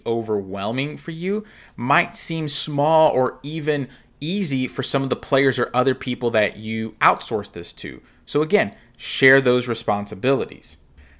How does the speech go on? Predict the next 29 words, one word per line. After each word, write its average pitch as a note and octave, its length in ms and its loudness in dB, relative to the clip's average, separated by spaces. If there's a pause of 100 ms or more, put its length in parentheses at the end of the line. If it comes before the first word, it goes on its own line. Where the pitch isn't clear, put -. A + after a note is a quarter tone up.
Lastly, A#2+ 480 -2
one A#2 260 -8
of G#3 80 -8
the F#3+ 80 -8
great B2+ 800 -10
tips - 640 -8 (320)
that G2 260 -10
I A#2+ 220 0
received C3+ 840 -4
as G2+ 280 -6
a F#2+ 80 -8
young A2+ 520 -4
dungeon A2 480 -2
master F2+ 540 -10 (380)
was A2+ 540 4
from A2 440 0
a G#2+ 80 -2
veteran G#2+ 640 0
dungeon F#2 420 -6
master F2 500 -10
who G#2 220 -10
had G2 240 -6
been F#2+ 200 -6
D A#2+ 360 -2
Ming A#2 160 -2
for, A2+ 180 -6
like, F2+ 240 -8
thirty D3+ 440 0
years C#3 720 4